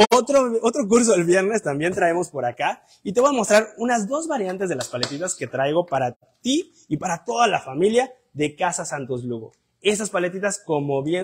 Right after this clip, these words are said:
su nombre lo dice, literalmente son unas paletitas. Mira, te voy a pasar una para ti, David, una para mí. Y mira, estas paletas de pie, de, de, de cheesecake o pie de queso,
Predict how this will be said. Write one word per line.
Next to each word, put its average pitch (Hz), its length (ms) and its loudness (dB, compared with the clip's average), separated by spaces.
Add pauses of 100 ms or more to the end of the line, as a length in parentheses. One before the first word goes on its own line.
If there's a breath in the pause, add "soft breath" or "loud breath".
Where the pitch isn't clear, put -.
(120)
su 160 100 -6
nombre 143 300 -2
lo 131 100 0
dice, 196 280 -2
literalmente 185 840 0 (180)
son 156 180 -2
unas 160 260 -2
paletitas. 170 520 -2
Mira, 131 240 -10
te 127 80 -10
voy 123 120 -4
a - 20 -14
pasar 127 220 -8
una 131 180 -6
para 123 220 -10
ti, 202 80 0
David, 233 300 0 (140)
una 131 280 -4
para 208 200 2
mí. 254 240 2 (380)
Y 240 340 -2 (200)
mira, - 280 -4 (220)
estas 214 460 -2
paletas 175 680 0
de 202 460 0 (180)
pie, 226 380 4 (180)
de, 135 300 0
de, 143 180 -8
de 139 220 0
cheesecake 220 560 2
o 135 80 -8
pie 127 140 -6
de 113 100 -14
queso, - 340 -8